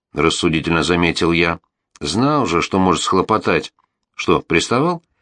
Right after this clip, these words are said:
«Нет, анекдоты рассказывал и даже стих прочитал. Он ещё и поэт». «Не свои читал, но всё равно.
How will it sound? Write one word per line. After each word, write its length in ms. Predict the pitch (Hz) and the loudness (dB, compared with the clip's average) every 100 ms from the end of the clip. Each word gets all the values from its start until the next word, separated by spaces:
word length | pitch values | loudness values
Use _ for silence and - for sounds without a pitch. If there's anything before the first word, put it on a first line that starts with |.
| _ _ _ | _ _ _
«Нет, 420 | 98 165 190 170 _ _ _ | 0 2 0 -4 _ _ _
анекдоты 560 | - 82 76 76 143 151 | -2 0 2 2 2 2
рассказывал 720 | 131 - 139 135 123 131 127 _ _ - | -2 -2 0 0 0 -2 -4 _ _ -6
и 80 | 76 | 0
даже 300 | 82 73 76 | 2 2 0
стих 360 | - 101 127 | 0 -2 -2
прочитал. 640 | - 123 - 131 131 127 - _ - _ | 0 0 0 0 -2 -2 -6 _ -20 _
Он 160 | - 73 | -4 0
ещё 320 | 73 - 80 | 0 2 2
и 40 | 80 | 2
поэт». 440 | 107 139 156 - _ _ _ _ _ _ - | 2 0 0 -6 _ _ _ _ _ _ -2
«Не 160 | 147 | 0
свои 360 | 151 151 107 78 | 2 2 2 2
читал, 340 | - - 78 | -2 0 2
но 100 | 85 | 2
всё 180 | 98 - | 2 0
равно. 340 | 135 107 73 | 0 2 -2